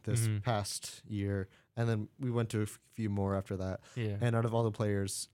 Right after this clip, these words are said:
Speaker 1: he was, like, the one that really stood out to me. Like, I always, I was like, "Oh, it's Chicho!
Speaker 2: Yeah.
Speaker 1: Love that guy."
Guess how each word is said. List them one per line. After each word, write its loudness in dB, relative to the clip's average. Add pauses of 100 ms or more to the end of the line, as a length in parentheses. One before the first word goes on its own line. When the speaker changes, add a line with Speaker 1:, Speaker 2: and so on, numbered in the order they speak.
(140)
Speaker 1:
he 0
was, 0
like, 0
the 0
one 0
that 0
really 0
stood -2
out 0
to -4
me. -4 (440)
Like, -6
I 4
always, 2 (200)
I 2
was 2
like, 0
"Oh, 2
it's 0
Chicho! 2 (240)
Speaker 2:
Yeah. 4
Speaker 1:
Love 4
that 2
guy." 4